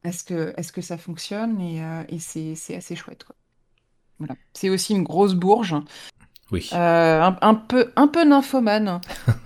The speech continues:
Speaker 1: Euh, voilà. Mais au final, euh, bah, on parle, on parle pas beaucoup de, euh,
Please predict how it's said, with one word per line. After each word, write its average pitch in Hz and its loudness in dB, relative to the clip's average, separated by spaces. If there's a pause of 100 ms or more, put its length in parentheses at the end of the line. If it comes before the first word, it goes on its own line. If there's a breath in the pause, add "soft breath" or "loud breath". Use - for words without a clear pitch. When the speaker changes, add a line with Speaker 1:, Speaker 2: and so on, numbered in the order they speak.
(120)
Speaker 1:
Euh, 165 2
voilà. 170 0
Mais 185 2 (460 soft breath)
au 220 8
final, 220 6
euh, 165 4
bah, 185 8
on 196 6
parle, 208 4
on 214 -2
parle 247 2
pas 370 2
beaucoup 269 -2
de, 214 0
euh, 180 2